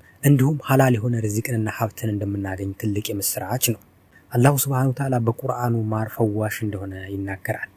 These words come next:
ነቢዩ ሰለላሁ ዐለይሂ ወሰለም ስለ ተምር ሲናገሩ እንዲህ ይላሉ፣ «ተምር የሌለበት ቤት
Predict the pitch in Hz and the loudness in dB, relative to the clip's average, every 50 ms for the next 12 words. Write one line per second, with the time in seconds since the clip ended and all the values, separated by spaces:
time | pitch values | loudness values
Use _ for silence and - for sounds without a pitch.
0 | - - - 107 107 110 127 143 143 - 139 131 131 127 131 127 117 123 123 120 | -18 -2 6 8 8 10 10 8 6 4 4 4 4 4 2 2 2 4 4 4
1 | - - 123 113 110 110 110 110 - - 113 110 107 - 110 107 107 104 - - | 2 2 2 2 2 2 2 0 0 2 2 0 2 2 0 0 0 -2 -2 -4
2 | 107 101 101 98 101 104 101 101 101 101 120 117 113 104 98 92 87 90 92 - | -2 -2 -2 0 0 0 0 2 2 2 6 6 6 6 4 0 -4 -8 -12 -18
3 | - _ - - - - _ - - 120 117 127 131 123 117 113 113 110 110 110 | -20 _ -16 -16 -16 -16 _ 2 6 8 8 8 8 8 6 4 4 4 4 2
4 | 110 101 101 113 107 - 107 107 110 110 | 0 2 2 0 0 4 4 4 4 4